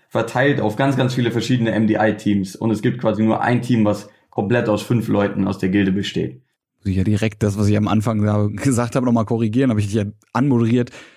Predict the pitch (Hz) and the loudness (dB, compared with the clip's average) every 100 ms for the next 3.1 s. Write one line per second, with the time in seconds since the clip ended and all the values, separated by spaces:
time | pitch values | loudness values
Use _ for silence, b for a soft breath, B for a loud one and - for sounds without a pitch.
0 | B _ 113 110 110 - 104 - 151 127 | B _ -2 -2 -2 -4 -4 0 0 2
1 | 117 113 113 120 107 113 110 110 - 101 | 2 0 0 0 2 0 0 -2 -2 -2
2 | 113 98 113 120 117 101 117 110 113 143 | 0 0 0 2 0 0 -2 0 0 0
3 | 160 | -4